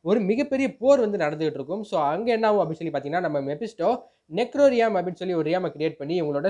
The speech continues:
சவுல்ஸ் எல்லாத்தையுமே வந்து பாத்தீங்கன்னா அது உள்ள அடைச்சு வச்சிருவாரு. அதாவது நம்ம டொர்மாமு, நைட்மேர், அதுக்கப்புறமா நம்ம ஷூமா கோரத், இவங்களோட சவுல்ஸ் எல்லாத்தையும் அங்க வந்து அடைச்சு வச்சிருப்பாரு.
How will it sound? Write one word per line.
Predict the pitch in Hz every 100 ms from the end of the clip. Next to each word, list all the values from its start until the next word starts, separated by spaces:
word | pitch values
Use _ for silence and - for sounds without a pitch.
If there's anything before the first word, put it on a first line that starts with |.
| 190
சவுல்ஸ் | 196 247 214
எல்லாத்தையுமே | 160 160 165
வந்து | 143
பாத்தீங்கன்னா | 131 135 151
அது | 135
உள்ள | 143 131
அடைச்சு | 151 165
வச்சிருவாரு. | 131 127
அதாவது | 127 139
நம்ம | 131 131 151
டொர்மாமு, | 139 139 139 131 165 220 - _ 147
நைட்மேர், | 160 220 175 175 170
அதுக்கப்புறமா | 147 143 143 151
நம்ம | 139 160
ஷூமா | 156 160 143
கோரத், | 123 160 151
இவங்களோட | 139 127 123
சவுல்ஸ் | 165 156
எல்லாத்தையும் | 135 135 143
அங்க | 127
வந்து | 123 143
அடைச்சு | 131 127 135
வச்சிருப்பாரு. | 123 120 120